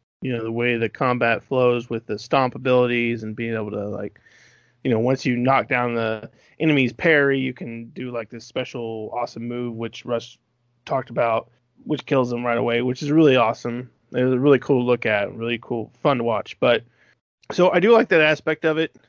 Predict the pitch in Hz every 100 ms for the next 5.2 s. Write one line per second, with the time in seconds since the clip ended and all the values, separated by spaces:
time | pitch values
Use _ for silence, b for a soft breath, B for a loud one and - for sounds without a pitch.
0 | _ _ - 165 160 160 - _ _ 147
1 | 139 180 185 175 - - _ _ _ _
2 | 156 151 143 151 147 135 131 _ _ _
3 | _ - 151 151 160 151 139 127 - 143
4 | - 135 123 139 147 147 143 131 123 123
5 | -